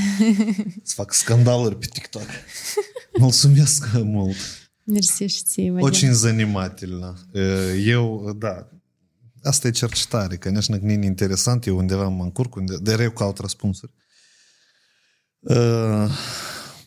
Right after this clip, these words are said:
Speaker 2: nu știu ce să spun. E interesantă tema. E că eu stau și te ascult, te ascult și înțeleg că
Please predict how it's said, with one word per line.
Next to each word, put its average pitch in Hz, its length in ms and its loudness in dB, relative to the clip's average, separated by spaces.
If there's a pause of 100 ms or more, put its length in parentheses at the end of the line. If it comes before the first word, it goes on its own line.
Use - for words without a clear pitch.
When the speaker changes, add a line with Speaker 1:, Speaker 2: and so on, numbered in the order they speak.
Speaker 2:
nu 110 380 6
știu 113 180 -2
ce - 220 0
să - 60 2
spun. 87 340 -2 (600)
E 131 120 6
interesantă 143 760 4
tema. 95 180 0
E 123 60 4
că 156 120 -2
eu 156 120 2
stau 170 260 -2
și - 80 -6
te - 80 -6
ascult, 147 360 -2
te 120 60 -2
ascult 131 320 0
și - 100 2
înțeleg 113 500 4
că 92 220 -4